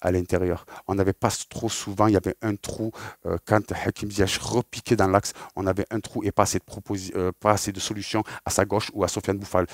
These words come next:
à sa droite. Euh, on aurait eu des joueurs un peu plus présents, euh, au moment où Hakim Ziyech ou Sofiane Bouffal repiquaient dans l'axe avec des joueurs démarqués, euh, pas petite passe, pas une frappe. Ils n'ont pas peur de frapper au but avec cette équipe de France. Mais voilà, les ailiers, il faut vraiment pas qu'ils aient peur de rentrer dans l'axe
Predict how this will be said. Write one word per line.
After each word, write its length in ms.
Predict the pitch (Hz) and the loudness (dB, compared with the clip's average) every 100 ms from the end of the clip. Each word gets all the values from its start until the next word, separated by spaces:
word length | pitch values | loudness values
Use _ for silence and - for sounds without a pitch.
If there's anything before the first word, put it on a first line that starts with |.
| - - | -10 -4
à 60 | |
sa 160 | - 95 | 2 2
droite. 340 | - 87 - - - - - | 4 0 -2 -10 -12 -12 -2
Euh, 200 | 85 85 - | 2 2 2
on 140 | 104 | 2
aurait 160 | 104 113 | 4 6
eu 20 | |
des 100 | 107 | 6
joueurs 280 | 104 107 104 | 4 2 0
un 20 | |
peu 140 | 107 | -2
plus 100 | 98 | -10
présents, 380 | - - 107 104 - - - | -4 0 4 2 2 -10 -4
euh, 240 | 90 87 87 | 2 4 4
au 160 | 82 | 2
moment 240 | 90 104 104 | 2 4 4
où 60 | - | 4
Hakim 280 | 107 - 98 | 0 -2 0
Ziyech 200 | 101 - | -2 -2
ou 40 | |
Sofiane 240 | - 101 101 | -4 -4 -2
Bouffal 220 | - 98 | 0 -2
repiquaient 380 | 95 107 - - | -2 -8 -4 0
dans 120 | 101 | 4
l'axe 260 | 98 113 - - 110 - - | 4 4 0 -8 -12 -12 -6
avec 240 | 90 95 | -2 -2
des 80 | 98 | 0
joueurs 160 | 101 | 4
démarqués, 400 | 101 98 - 107 | 4 4 4 6
euh, 240 | 101 87 87 - - _ | 6 4 0 -4 -16 _
pas 140 | 101 | 0
petite 240 | 98 - - | 2 -2 2
passe, 240 | 107 104 | 4 4
pas 140 | - 101 | 4 2
une 80 | - | 2
frappe. 280 | - - - _ _ - - | -4 -4 -8 _ _ -18 -2
Ils 140 | 110 | 2
n'ont 140 | 101 92 | 2 2
pas 120 | 101 | 2
peur 200 | - 98 | 2 2
de 60 | 92 | 0
frapper 280 | - - | -4 -2
au 60 | 90 | -4
but 280 | 85 92 - | -6 -12 -12
avec 140 | 87 | -8
cette 180 | - - | -8 -10
équipe 180 | - 87 | -12 -8
de 60 | 82 | -4
France. 180 | 90 - - 95 | -4 -6 -6 -2
Mais 60 | |
voilà, 200 | 95 95 | 4 6
les 220 | 90 92 | 6 2
ailiers, 140 | 92 98 | 0 0
il 40 | |
faut 60 | 95 | -2
vraiment 260 | 98 95 92 | -6 -4 -4
pas 160 | - | -4
qu'ils 220 | - - | -6 -6
aient 60 | 95 | -6
peur 160 | 95 95 | -4 -2
de 80 | |
rentrer 240 | 90 90 98 | -2 -2 -2
dans 100 | 90 | 0
l'axe 300 | 95 - | 2 0